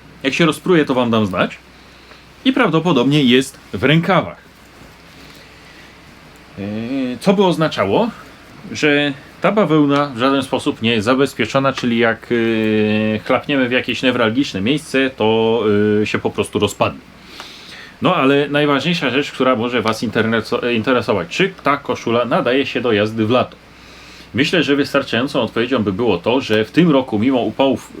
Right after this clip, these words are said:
y, takich, jakie były, czyli najpierw była zima, y, w maju, a później w sierpniu przywaliło, y, pięćdziesiąt stopni w cieniu, że tak sobie zażartuję,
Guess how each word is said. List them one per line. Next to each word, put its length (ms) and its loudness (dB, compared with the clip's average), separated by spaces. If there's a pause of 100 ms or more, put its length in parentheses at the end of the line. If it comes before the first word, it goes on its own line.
(100)
y, 40 -2
takich, 340 -2
jakie 220 0
były, 280 4
czyli 260 2
najpierw 320 2
była 260 4
zima, 440 0 (340)
y, 100 2
w 60 -2
maju, 540 2 (480)
a 80 0
później 300 2
w 60 -8
sierpniu 320 0
przywaliło, 840 2 (260)
y, 40 0
pięćdziesiąt 360 0
stopni 540 0
w 240 4
cieniu, 600 0
że 160 0
tak 160 -2
sobie 300 2
zażartuję, 720 0